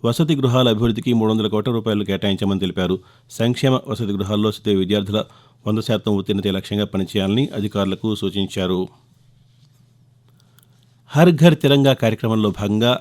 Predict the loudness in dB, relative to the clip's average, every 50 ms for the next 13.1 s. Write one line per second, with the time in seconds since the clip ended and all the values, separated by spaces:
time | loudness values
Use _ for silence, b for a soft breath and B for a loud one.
0 | -4 -2 -2 -2 -2 0 -2 -2 -2 -2 -2 -2 -2 -2 0 0 0 0 0 -2
1 | -2 -2 0 0 0 0 0 0 0 0 -2 -2 b b b b b b b b
2 | b -6 -6 -2 -2 -2 0 0 0 0 0 0 2 0 0 2 0 0 2 2
3 | 2 2 2 0 0 0 0 0 2 2 2 2 0 0 -2 -4 -6 -6 -6 -4
4 | -4 -4 -4 -4 b b b b b -20 -20 -8 -4 0 0 0 0 0 -2 -2
5 | -2 -4 -2 -2 -4 -4 -2 -2 -2 -4 -2 -2 -4 -4 -4 -4 -4 -2 -2 0
6 | 2 2 0 0 b b b b b b _ -2 -2 -2 0 0 0 0 2 2
7 | 2 2 0 0 0 0 -2 -2 0 -2 -2 -2 -4 -2 -2 -2 0 0 -2 -4
8 | -4 -4 -4 -4 -4 -2 -2 -4 -2 -2 -2 -2 -2 -2 -2 -2 -4 -4 -2 -4
9 | -8 -6 -4 -6 -6 -4 -6 -6 -4 -2 -2 0 0 2 2 0 0 -2 -6 -10
10 | -6 -4 -2 -2 -2 -2 -2 -6 -6 -4 -4 -6 -6 b b b b b b b
11 | b -2 -2 0 0 -2 -2 -2 -2 -2 -2 -2 -4 -4 -4 -4 -4 -2 -4 -4
12 | -2 -2 -2 -2 -2 -4 -6 _ _ _ _ -6 -4 -2 -2 0 0 0 2 0
13 | 0 -2